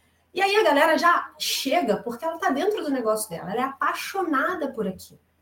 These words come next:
E na cabeça dela, a solução dela é a que o público precisa. Se eu construir exatamente o que o meu V P pede, ele, ele tem muito, ele tem muita visão de mercado, perfeito.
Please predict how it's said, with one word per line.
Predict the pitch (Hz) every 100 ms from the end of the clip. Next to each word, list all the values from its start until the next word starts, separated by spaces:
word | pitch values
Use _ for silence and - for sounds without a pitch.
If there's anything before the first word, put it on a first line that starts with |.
| - _ _ _
E | 370 440 -
na | 622 622
cabeça | 440 277 220
dela, | 185 208 359 262 - -
a | 311
solução | - 359 359 311 247
dela | 170 - 349 - - -
é | 302
a | 349
que | -
o | -
público | 285 311 349
precisa. | 349 415 - 294 277 170 - _ _ _ _ _ _ _ _ _
Se | - -
eu | 440
construir | 605 554 370 330
exatamente | 277 277 - 370 233 214 208 - -
o | 220 220
que | 240
o | 202
meu | 196
V | 190 190
P | 240 311
pede, | - 226 277 180 170 - _ _ _ _ -
ele, | 320 370 -
ele | 220 226
tem | 285
muito, | 269 233 349 440
ele | 208 190
tem | 226 254
muita | 240 196 214 294
visão | 320 320
de | 320
mercado, | 381 - 214 -
perfeito. | 208 208 - - _